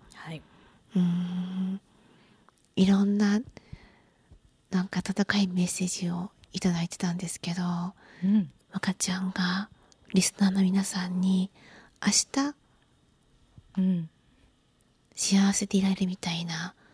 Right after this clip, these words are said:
Speaker 2: そんなメッセージをもらえると
Speaker 1: ああ。
Speaker 2: 嬉しいんです。
Speaker 1: はい。あの、やっぱり今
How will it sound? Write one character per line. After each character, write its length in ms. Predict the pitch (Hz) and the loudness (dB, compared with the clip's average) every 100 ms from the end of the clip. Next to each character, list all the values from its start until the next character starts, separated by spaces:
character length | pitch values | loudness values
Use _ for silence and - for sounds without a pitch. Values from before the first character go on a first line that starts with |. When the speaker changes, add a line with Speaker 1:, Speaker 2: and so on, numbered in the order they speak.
| _ - - | _ -20 -8
Speaker 2:
そ 240 | - 208 | 0 2
ん 140 | 214 | 2
な 100 | 214 | 2
メ 160 | 202 202 | 2 0
ッ 60 | 202 | 0
セ 240 | - 180 | -2 -6
ー 20 | |
ジ 140 | 170 165 | -6 -6
を 60 | |
も 120 | 156 | -6
ら 140 | 156 165 | -6 -6
え 80 | 160 | -8
る 100 | 160 | -10
と 120 | - 175 | -6 -6
Speaker 1:
あ 160 | 175 - _ _ _ _ _ - | -6 -12 _ _ _ _ _ -8
あ。 460 | 165 156 147 - 170 | -8 -8 -12 -6 -2
Speaker 2:
嬉 180 | 165 | 0
し 180 | 160 - | 0 -2
い 20 | 165 | -4
ん 80 | |
で 100 | 170 | -6
す。 260 | 170 - 190 - _ _ | -6 -6 -8 -12 _ _
Speaker 1:
は 340 | 147 160 175 | -10 -6 -6
い。 80 | 170 _ _ _ _ - - - - - - - - - - | -6 _ _ _ _ -12 -10 -10 -10 -12 -16 -20 -20 -20 -12
あ 140 | 175 175 | -2 0
の、 260 | 180 175 | 0 0
や 100 | 175 | -4
っ 20 | 165 | -2
ぱ 160 | 180 | 0
り 180 | 175 - - - - | 2 0 -6 -18 -4
今 300 | 180 175 170 | 0 2 0